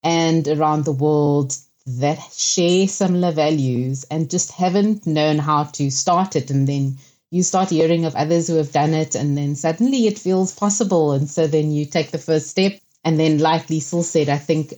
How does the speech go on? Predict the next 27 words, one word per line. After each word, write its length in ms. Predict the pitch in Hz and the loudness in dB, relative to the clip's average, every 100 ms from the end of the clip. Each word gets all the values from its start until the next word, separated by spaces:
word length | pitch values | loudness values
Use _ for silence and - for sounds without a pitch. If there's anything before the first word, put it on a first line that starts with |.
| - | -8
someone 380 | - 160 156 151 | -6 -4 -2 -2
like 240 | 147 143 | -2 -2
Jess, 320 | - 147 147 | -2 0 0
who's 180 | 151 135 | -2 -2
established 640 | 139 - 139 139 147 - | -2 -2 -4 -2 -4 -4
this 280 | 135 135 - - _ | -6 -6 -8 -12 _
hub 320 | 147 139 160 - _ _ _ _ _ | 0 0 -2 -14 _ _ _ _ _
online, 680 | 147 151 151 147 147 151 156 | 0 2 2 2 2 2 0
that 180 | 151 151 | 0 0
just 160 | 190 | 0
makes 380 | 180 160 175 - | 2 2 0 -4
it 80 | 147 | -10
so 120 | - | -4
much 160 | 175 156 | -2 -2
simpler 520 | - 170 165 - 151 | -2 0 -2 -2 -6
to 440 | 147 - 127 131 123 - _ | -4 -6 -6 -6 -8 -16 _
kind 180 | - 135 | -4 -2
of 140 | 127 127 _ | -2 -6 _
put 120 | 185 | -2
it 120 | - | 0
into 260 | 151 139 - | -2 -2 -4
action. 520 | 156 - 143 139 143 - _ _ _ | -6 -6 -4 -2 -4 -12 _ _ _
But 220 | 208 202 | -2 0
yeah, 340 | 202 117 131 170 220 | 0 2 0 -2 -4
I 40 | |
suppose 680 | 202 202 202 190 170 170 - - _ _ _ _ | -4 -4 0 2 2 0 -8 -20 _ _ _ _
pioneers. 920 | - 226 233 214 214 170 143 135 135 | -4 0 2 4 4 2 2 -2 -6